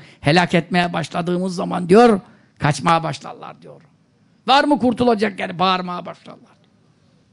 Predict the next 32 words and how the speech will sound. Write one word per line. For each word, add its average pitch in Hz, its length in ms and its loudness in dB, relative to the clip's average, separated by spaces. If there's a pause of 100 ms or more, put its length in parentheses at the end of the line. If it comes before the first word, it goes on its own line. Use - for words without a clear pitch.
(120)
Sallıyor. 175 560 4 (340)
Ondan 175 300 4
sonra 185 320 0 (760)
adama 170 460 2 (400)
diyor 151 180 -6
ki, 156 60 -12
"Ulan 180 120 -4
sen," 190 260 -2
diyor, 190 120 -4
"emlakçıya 180 680 2 (320)
bana 165 180 -2
kaç 196 260 0
yüz 233 140 0
bin 269 80 8
dolara 302 280 4
sattın 320 360 0
böyle 269 140 4
manzaralı 233 640 2
yukarıdan 208 460 4
yer, 208 260 4 (280)
şudur 190 340 2
budur. 170 220 -4 (480)
Sen 170 200 -4
beni 240 160 2
kandırdın." 269 500 4
diyor. 185 120 6
O 170 120 4
diyor, 165 160 2
"Ne 196 80 4
alakası 285 460 -2
var 196 140 -14
kardeşim? 233 460 -20